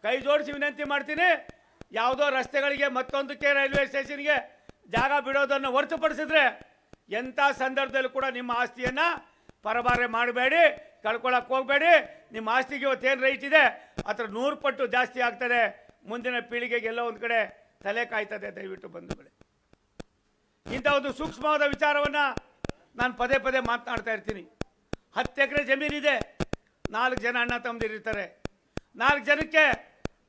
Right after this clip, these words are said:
ಇನ್ನು ಎರಡೆರಡು ಮಕ್ಳು ಆಯ್ತಾರೆ, ಅವರದ್ದು ಎಂಟು ಜನ ಆಯ್ತಾರೆ. ಆದ್ರೆ ಇರ್ತಕ್ಕಂಥ ನಮ್ಮ ಜಮೀನು ಮತ್ತೊಂದು ಮಗದೊಂದು ಅಷ್ಟೇ ಇರ್ತದೆ. ಅದರ ವ್ಯಾಲ್ಯೂಯೇಷನ್ ಜಾಸ್ತಿ ಆಗ್ತದೆ. ಕೊಬ್ಬರಿ ಬೆಲೆ, ಕೊಬ್ಬರಿಗೆಯಿಂದ ಆಗಿರ್ತಕ್ಕಂಥದ್ದು ಅನಾಹುತ. ನನಗೆ ತುರುವೇಕೆರೆಯ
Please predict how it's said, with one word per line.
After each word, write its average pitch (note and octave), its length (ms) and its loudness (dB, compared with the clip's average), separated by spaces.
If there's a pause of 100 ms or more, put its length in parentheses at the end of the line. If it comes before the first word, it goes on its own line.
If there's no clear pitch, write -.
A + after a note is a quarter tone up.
(100)
ಇನ್ನು D4+ 260 2
ಎರಡೆರಡು D4 380 4
ಮಕ್ಳು C#4+ 240 -2
ಆಯ್ತಾರೆ, C#4+ 300 2
ಅವರದ್ದು C4+ 480 0 (800)
ಎಂಟು C4 280 -2
ಜನ B3+ 260 2
ಆಯ್ತಾರೆ. B3 580 0 (360)
ಆದ್ರೆ A#3+ 220 -4
ಇರ್ತಕ್ಕಂಥ C4 440 -4
ನಮ್ಮ A#3+ 460 -2
ಜಮೀನು C4 420 -4
ಮತ್ತೊಂದು B3+ 420 -4
ಮಗದೊಂದು A#3+ 420 -6 (480)
ಅಷ್ಟೇ B3+ 260 -2
ಇರ್ತದೆ. A#3 480 -2 (720)
ಅದರ F#3+ 180 -10
ವ್ಯಾಲ್ಯೂಯೇಷನ್ A#3+ 600 0
ಜಾಸ್ತಿ A3 280 -2
ಆಗ್ತದೆ. A3 420 -2 (760)
ಕೊಬ್ಬರಿ C4 280 0
ಬೆಲೆ, C4 300 6 (680)
ಕೊಬ್ಬರಿಗೆಯಿಂದ C4+ 520 0
ಆಗಿರ್ತಕ್ಕಂಥದ್ದು C4+ 680 2
ಅನಾಹುತ. C#4 360 2 (840)
ನನಗೆ B3 240 -4
ತುರುವೇಕೆರೆಯ C4+ 600 -2